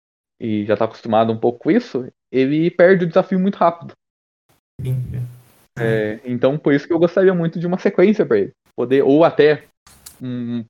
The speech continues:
Speaker 1: poder jogar ele online, nossa, ia ser fenomenal.
Speaker 2: Ia mesmo, é. Ia ser top, viu?
Speaker 1: Esse é um dos jogos que eu mais, eu, eu fico muito triste de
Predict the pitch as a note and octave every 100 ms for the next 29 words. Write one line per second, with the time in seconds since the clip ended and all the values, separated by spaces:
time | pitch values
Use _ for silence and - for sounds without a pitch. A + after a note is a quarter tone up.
0 | _ - B2+ B2+ C#3+ C3+ C#3 C#3 A2+ C3+
1 | C#3 G#2 B2 C3 - G2+ A2 - - -
2 | _ - C3+ C3+ - C3 C#3 C#3+ C3+ B2+
3 | B2 B2+ - B2+ B2+ - - G#2+ G#2+ A2
4 | - - - - - D#3+ - - C3+ D3+
5 | E3 - - - - - - _ _ _
6 | G#2+ - G#2+ B2 C#3 D3 C#3+ C#3 - -
7 | D#3 C#3+ C#3 D3+ C3+ - - - A#2 A#2
8 | A2 A2 - - - _ - - - _
9 | - B2 A#2+ - C3+ - C3 D3 F3 D3+
10 | E3 - B2 A#2+